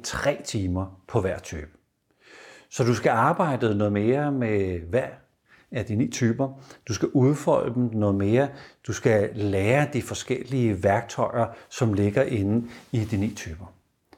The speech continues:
Men når du kommer ud på den anden side, så har du selvfølgelig en meget større værktøjskasse til dit eget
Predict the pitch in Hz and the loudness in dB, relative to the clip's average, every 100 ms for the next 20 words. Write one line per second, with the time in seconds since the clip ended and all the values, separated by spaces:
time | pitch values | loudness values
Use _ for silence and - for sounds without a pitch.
0 | _ - 104 135 123 107 101 101 90 131 | _ -6 0 2 2 2 0 -2 2 2
1 | 160 160 95 92 117 123 - 107 127 135 | 2 0 -4 0 0 0 0 2 2 0
2 | - - - - - 110 120 131 107 110 | -8 -20 -20 -20 0 2 4 2 2 2
3 | 127 - 104 85 82 123 131 98 87 80 | 2 2 -2 -4 0 0 0 -2 -4 -4
4 | 87 92 - - - 90 87 - 101 90 | -6 -8 -12 -12 -10 -10 -10 -12 -10 -8
5 | 87 - 123 | -4 -4 -4